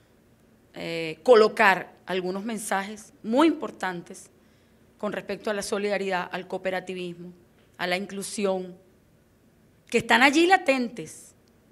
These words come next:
y que en cualquier momento podemos retomar si entendemos la importancia de la comunicación política más allá del panfletarismo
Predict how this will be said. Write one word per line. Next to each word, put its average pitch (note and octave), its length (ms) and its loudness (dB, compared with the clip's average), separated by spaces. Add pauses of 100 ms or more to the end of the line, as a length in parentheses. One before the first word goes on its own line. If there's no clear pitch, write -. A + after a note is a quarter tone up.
(840)
y A#3+ 120 -2
que B3 140 2
en A#3 140 0
cualquier A3+ 460 4
momento D4 460 0
podemos B3 340 2
retomar C4 540 0
si - 240 -6
entendemos G3+ 640 -4
la A#3+ 100 -4
importancia G3 580 -6
de A#3+ 80 -6
la G3+ 120 -6
comunicación F3 640 -10
política G3+ 920 -10 (420)
más F#3 180 -2
allá F#3+ 240 0
del A3 120 -4
panfletarismo E3+ 1400 -8